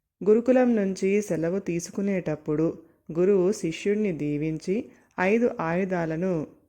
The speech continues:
ప్రసాదించాడు. గురువుగారి అనుజ్ఞతో కాశీరాజ్యానికి బయలుదేరాడు పంచాయుధుడు. దారిలో పంచాయుధుడు ఒక మహా అరణ్యాన్ని దాటవలసి వచ్చింది. అతడు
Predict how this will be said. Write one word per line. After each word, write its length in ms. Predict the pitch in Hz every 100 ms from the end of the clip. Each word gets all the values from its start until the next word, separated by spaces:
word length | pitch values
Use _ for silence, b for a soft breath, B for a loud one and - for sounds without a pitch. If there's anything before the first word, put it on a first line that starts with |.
| _ -
ప్రసాదించాడు. 840 | 165 175 170 160 160 160 147 143 - _ _ _ _ _ _ _ _ _ - 185
గురువుగారి 600 | 220 269 240 233 233 233 -
అనుజ్ఞతో 760 | 175 190 185 214 208 196 147 - -
కాశీరాజ్యానికి 1300 | 170 170 180 220 202 170 160 165 156 151 196 302 - - -
బయలుదేరాడు 1080 | 151 156 175 208 170 160 147 147 170 165 135 - -
పంచాయుధుడు. 720 | 151 151 160 156 151 147 147 - _ _ _ _ _ _ _ _ _ _
దారిలో 600 | 175 185 226 254 208 190
పంచాయుధుడు 1080 | 196 175 175 185 214 208 208 185 190 170 135 -
ఒక 360 | 180 185 147 - 180
మహా 360 | 165 165 208 -
అరణ్యాన్ని 800 | 156 160 165 160 143 147 277 494 - -
దాటవలసి 600 | 165 151 151 165 175 175
వచ్చింది. 560 | 180 151 - 151 143 - b b b b b -
అతడు 280 | 220 233